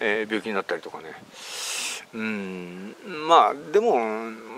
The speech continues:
もう本当にね、<laughs> あの、病気自体がさ、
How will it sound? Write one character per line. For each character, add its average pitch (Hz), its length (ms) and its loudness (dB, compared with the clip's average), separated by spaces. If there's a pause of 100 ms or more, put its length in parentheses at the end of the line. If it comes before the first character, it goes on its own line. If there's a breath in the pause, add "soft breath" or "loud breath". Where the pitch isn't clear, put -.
(680)
も 120 100 2
う - 20 2
本 233 220 0
当 320 80 -2
に 285 100 -2
ね、 233 340 0
<laughs> - 40 -4
あ 202 180 -2
の、 131 140 -4 (400 loud breath)
病 196 200 4
気 285 140 -4
自 254 160 -4
体 175 220 10
が 85 100 4
さ、 - 240 -2